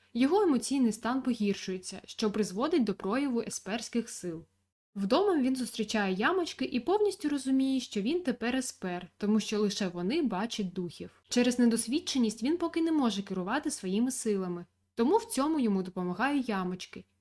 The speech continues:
який за зовом Ріцу вселяється в нього і починає контролювати його сили. Бандити з різних шкіл, які хотіли побити Білу Смерть, тобто моба, плутають його з братом. Ріцу радіє тому, що це можливість випробувати свої нові здібності.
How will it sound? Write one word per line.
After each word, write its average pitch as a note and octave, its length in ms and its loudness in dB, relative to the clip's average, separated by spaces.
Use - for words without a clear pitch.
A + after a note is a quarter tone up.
який A3+ 300 4
за G#3+ 140 0
зовом G3 360 2
Ріцу D#4 300 -2
вселяється C4 640 -2
в B3 60 -4
нього B3+ 240 0
і D#4+ 140 -4
починає A3+ 520 -2
контролювати G3 680 -4
його F3 300 -6
сили. E3 440 -8
Бандити A#3 440 6
з A#3+ 60 8
різних B3 320 4
шкіл, G4 300 6
які A#3 240 4
хотіли A#3+ 420 2
побити A#3 360 2
Білу A3 280 4
Смерть, D4 500 -2
тобто A3 280 0
моба, G3+ 360 4
плутають C#4+ 500 2
його G#3 200 0
з A#3+ 60 0
братом. F3+ 520 -4
Ріцу D4+ 340 6
радіє B3+ 380 4
тому, G#3+ 280 2
що G#3+ 160 -4
це G#3+ 180 -2
можливість A#3+ 600 2
випробувати C#4 580 0
свої G3+ 280 -2
нові F#3+ 260 0
здібності. F#3 680 -6